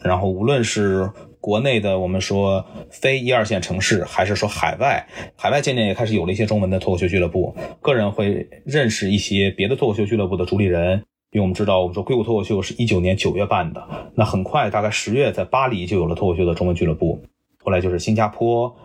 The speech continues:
那过去的一年里吧，很多地方也开始办了，比如说我们知道有波士顿，刚才说到有纽约，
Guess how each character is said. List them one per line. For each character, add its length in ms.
那 140
过 240
去 220
的 360
一 160
年 260
里 140
吧， 420
很 120
多 100
地 140
方 200
也 120
开 120
始 120
办 200
了， 100
比 100
如 40
说 60
我 40
们 60
知 80
道 140
有 80
波 160
士 140
顿， 360
刚 100
才 80
说 140
到 140
有 140
纽 220
约， 460